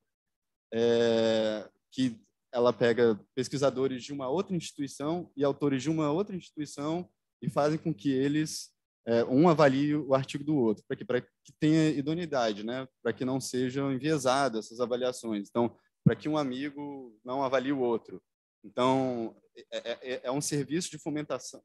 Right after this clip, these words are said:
de fomento de uma área de pesquisa. Então, você sendo aqui da, você sendo da uem, o que que seria ideal? É, uma revista da uem que pegasse,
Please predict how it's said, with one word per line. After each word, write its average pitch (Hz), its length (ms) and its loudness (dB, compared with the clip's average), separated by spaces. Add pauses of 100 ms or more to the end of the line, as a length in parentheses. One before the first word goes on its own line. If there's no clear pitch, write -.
de 123 100 -20
fomento 143 460 -2
de 143 80 -6
uma 156 140 0
área 110 400 0 (420)
de 113 80 -12
pesquisa. 104 560 -2 (380)
Então, 117 400 0
você 139 420 0
sendo 120 280 -4
aqui 117 160 -2
da, 110 300 4
você 110 360 0
sendo 120 200 0
da 110 120 6
uem, 123 420 2 (440)
o - 20 -20
que 135 100 0
que - 60 -4
seria 143 240 4
ideal? 107 500 8 (460)
É, 107 840 2 (140)
uma 120 140 2
revista 127 340 0
da 120 140 8
uem 151 260 2
que - 100 -14
pegasse, 131 720 -2